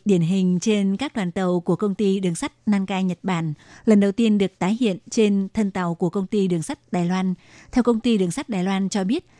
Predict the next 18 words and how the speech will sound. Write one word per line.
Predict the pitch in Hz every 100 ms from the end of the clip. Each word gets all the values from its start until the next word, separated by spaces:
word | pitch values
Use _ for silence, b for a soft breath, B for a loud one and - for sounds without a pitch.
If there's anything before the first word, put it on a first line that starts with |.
| b
hai | - 220 208
đoàn | 190
tàu | 180 190 185
theo | - 208 202
phong | 214 202
cách | 311 - -
tàu | 185
hỏa | 180 175
của | 180
Nhật | 180 180
Bản | 185 170
này | 180 180 175 B B
được | 214
đặt | 196 - -
tên | 214 202
là | 190 175 - -
Lan | 208 208 208
U | 220 208